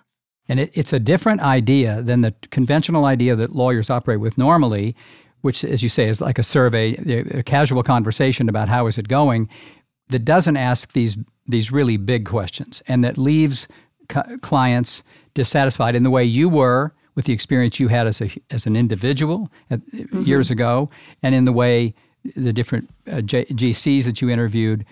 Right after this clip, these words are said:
Speaker 1: were dissatisfied in the, as, in the way that they would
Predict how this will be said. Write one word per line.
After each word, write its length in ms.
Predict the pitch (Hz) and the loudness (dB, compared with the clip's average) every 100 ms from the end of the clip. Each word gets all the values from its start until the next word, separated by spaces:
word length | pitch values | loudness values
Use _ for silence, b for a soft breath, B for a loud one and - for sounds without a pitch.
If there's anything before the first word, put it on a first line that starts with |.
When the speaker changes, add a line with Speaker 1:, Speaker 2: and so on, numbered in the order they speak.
| b _ | b _
Speaker 1:
were 400 | 135 110 110 165 165 | 0 0 0 -4 -4
dissatisfied 800 | 117 - 117 110 - 113 104 | -4 0 0 -2 -2 -2 -2
in 100 | 104 | -2
the, 360 | 110 - 165 131 | -2 -4 -8 -6
as, 200 | - 131 - | -4 -4 -2
in 120 | - | -2
the 60 | 139 | 2
way 160 | 156 180 | 2 2
that 140 | 151 | 2
they 100 | 165 | 2
would 280 | 131 117 | 0 -2